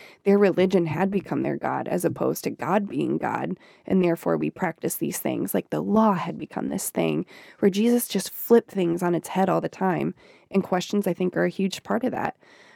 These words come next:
where it, it invites you into it and for you to process and think through, like,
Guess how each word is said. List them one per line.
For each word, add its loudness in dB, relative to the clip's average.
where 4
it, 2
it 2
invites 0
you 4
into 2
it 4
and 2
for -2
you 2
to 2
process -2
and 0
think 2
through, 2
like, -2